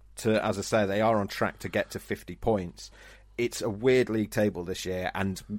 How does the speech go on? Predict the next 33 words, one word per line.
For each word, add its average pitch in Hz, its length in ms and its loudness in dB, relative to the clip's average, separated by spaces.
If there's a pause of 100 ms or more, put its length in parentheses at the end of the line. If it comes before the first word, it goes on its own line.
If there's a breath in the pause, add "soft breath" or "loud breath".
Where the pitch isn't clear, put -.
(200)
we 107 180 2
say 123 280 8
this 113 160 0
every 104 220 0
year. 101 200 4
I 90 60 0
have 101 260 0
actually 98 320 -2
run 104 300 -2
the 101 80 -2
numbers 95 320 -2
on 87 160 -4
it, 85 160 -8 (460 loud breath)
uh, 95 440 2
which 104 220 -6
I'll 98 100 2
do 104 160 0
for 95 180 -4
a 85 40 -6
piece - 320 -6
next - 240 -8
week 95 340 -2
when, 92 220 -6
once 95 320 -8
we've 90 240 -6
sort - 200 -6
of - 40 -14
finished - 560 -6
this 95 200 -4
round 92 200 -4
of 76 80 -12
fixtures. 80 480 -6
But - 260 -4